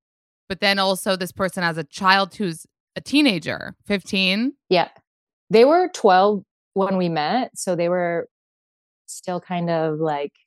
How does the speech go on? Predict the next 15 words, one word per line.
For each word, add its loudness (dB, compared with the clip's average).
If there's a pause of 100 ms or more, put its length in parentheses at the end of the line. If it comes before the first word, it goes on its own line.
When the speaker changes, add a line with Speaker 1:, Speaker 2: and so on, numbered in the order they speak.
(1120)
Speaker 2:
a -2
little 2
younger. 4
Now 0 (140)
w-, -4
they, -2
they -2
have 0
fully -2
changed -12
since -12
I -6
met -4
them. -4
They're 0